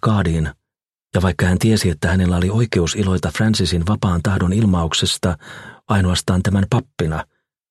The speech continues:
oli se neljä kahdenkeskistä tuntia Francisin kanssa hänelle paras mahdollinen joululahja. Russ oli kolme vuotta aiemmin kokenut nöyryytyksen,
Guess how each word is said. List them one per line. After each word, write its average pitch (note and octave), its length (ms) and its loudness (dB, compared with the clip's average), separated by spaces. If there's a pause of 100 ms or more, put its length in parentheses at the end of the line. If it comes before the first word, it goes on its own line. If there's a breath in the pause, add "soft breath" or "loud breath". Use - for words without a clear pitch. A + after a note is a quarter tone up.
(140)
oli G2+ 160 2
se G#2+ 120 2
neljä G#2 340 4
kahdenkeskistä F#2+ 760 0
tuntia G#2+ 420 2
Francisin F2+ 500 0
kanssa F2 320 -2
hänelle F#2 340 2
paras A#2 300 0
mahdollinen F#2 500 0
joululahja. D#2 720 -4 (1900)
Russ C#3+ 200 4
oli B2+ 120 4
kolme B2+ 320 2
vuotta F#2 320 0
aiemmin F2 340 2
kokenut F#2 380 0
nöyryytyksen, E2 840 0